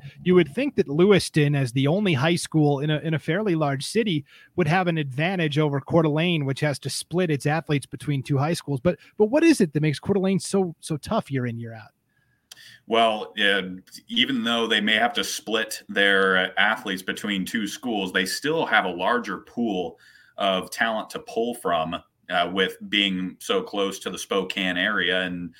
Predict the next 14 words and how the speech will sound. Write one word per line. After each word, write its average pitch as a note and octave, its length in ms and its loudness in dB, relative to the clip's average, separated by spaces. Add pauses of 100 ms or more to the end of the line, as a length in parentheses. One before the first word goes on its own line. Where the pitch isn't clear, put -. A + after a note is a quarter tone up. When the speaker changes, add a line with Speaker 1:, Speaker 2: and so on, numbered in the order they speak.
(240)
Speaker 2:
uh, F2+ 60 0
on G2+ 260 2
top A#2+ 260 2
of G2 80 -4
that, A2 260 2
people A#2 280 -4
are G#2+ 100 -2
just F#2+ 160 -8
moving G#2+ 400 -2
to G2+ 120 -8
the F2+ 80 -8
Coeur F#2+ 220 -6
d'Alene F2+ 280 -4
area. F#2 540 0